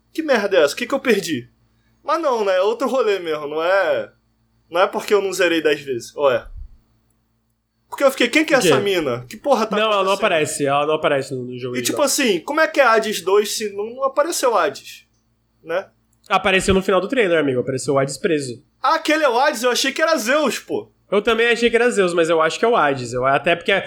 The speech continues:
Speaker 2: né, na hora que aparece esse personagem,
Speaker 1: Não,
Speaker 2: é a voz
Speaker 1: não.
Speaker 2: do Hades falando.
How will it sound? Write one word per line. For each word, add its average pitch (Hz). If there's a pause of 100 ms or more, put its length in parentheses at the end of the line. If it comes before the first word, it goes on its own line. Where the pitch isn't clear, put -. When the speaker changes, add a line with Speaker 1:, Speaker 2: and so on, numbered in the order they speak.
(160)
Speaker 2:
né, 185
na 185
hora 202
que 226
aparece 190
esse -
personagem, 175
Speaker 1:
Não, 185
Speaker 2:
é -
a 165
voz 180
Speaker 1:
não. 190
Speaker 2:
do 180
Hades 165
falando. 151